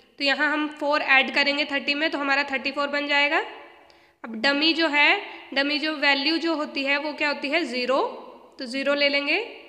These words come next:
अब हमारा वैम मेथड में पहला स्टेप क्या आता है? यूनिट पेनल्टीज बनाते हैं हम। यहाँ यूनिट पेनल्टीज बना ली हमने,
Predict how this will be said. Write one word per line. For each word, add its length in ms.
अब 280
हमारा 280
वैम 240
मेथड 280
में 180
पहला 340
स्टेप 300
क्या 120
आता 160
है? 100
यूनिट 420
पेनल्टीज 500
बनाते 320
हैं 80
हम। 260
यहाँ 240
यूनिट 360
पेनल्टीज 440
बना 240
ली 160
हमने, 420